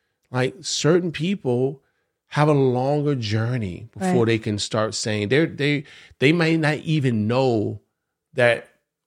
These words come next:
Speaker 1: what they're saying is negative self-talk.
Speaker 2: Mm-hmm.
Speaker 1: No one's ever identified it or labeled it as that.
Speaker 2: Mm-hmm.
Speaker 1: So they just think, I mean, "I don't understand." So it takes time to get, look, there I am with the voice. But they just don't understand that it takes time to get there.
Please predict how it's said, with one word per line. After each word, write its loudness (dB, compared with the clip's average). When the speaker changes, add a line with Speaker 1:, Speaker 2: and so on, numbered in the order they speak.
Speaker 1:
what 2
they're 2
saying 0
is -2
negative 2
self-talk. -6
Speaker 2:
Mm-hmm. -8
Speaker 1:
No 6
one's 8
ever 6
identified 2
it -4
or 4
labeled 4
it 2
as -6
that. -6
Speaker 2:
Mm-hmm. -16
Speaker 1:
So 0
they 6
just 0
think, -2
I -8
mean, -2
"I -2
don't -2
understand." 0
So 2
it -2
takes -4
time -4
to -2
get, -2
look, -2
there 4
I 4
am 4
with 0
the -2
voice. 2
But 4
they 8
just 2
don't 2
understand 2
that 6
it 2
takes -4
time -4
to 0
get -2
there. -6